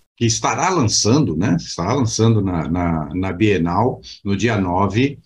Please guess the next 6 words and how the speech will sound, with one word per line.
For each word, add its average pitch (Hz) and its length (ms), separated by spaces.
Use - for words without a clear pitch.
é, 117 420
o 139 100
seu 123 320
livro 104 640
Cálculo 139 520
cinco. 131 500